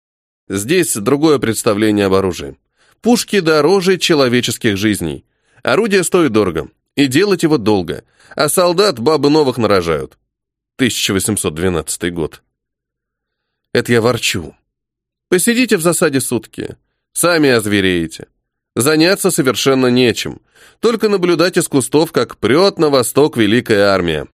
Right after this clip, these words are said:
Наполеону надоело сидеть в Смоленске, и он погнал своих баранов на убой. Торопятся покойнички. Лучше бы в Днепре утопились.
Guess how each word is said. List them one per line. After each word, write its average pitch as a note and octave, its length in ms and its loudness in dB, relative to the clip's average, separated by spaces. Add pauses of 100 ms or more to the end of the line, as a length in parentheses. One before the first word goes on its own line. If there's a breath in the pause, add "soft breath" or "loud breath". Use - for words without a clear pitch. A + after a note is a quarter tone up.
(720)
Наполеону G3+ 640 0
надоело D#3 580 2
сидеть G#2 380 -2
в - 80 -10
Смоленске, B2+ 960 -2
и G#2 120 2
он G#3 200 2
погнал D#3 520 0
своих A#2+ 380 0
баранов C3 580 0
на A2 120 2
убой. F#2 580 -2 (800)
Торопятся F3 500 0
покойнички. G2+ 800 -2 (420)
Лучше D3 380 0
бы F#3 160 0
в C3 100 -6
Днепре C3+ 460 2
утопились. A2+ 840 -2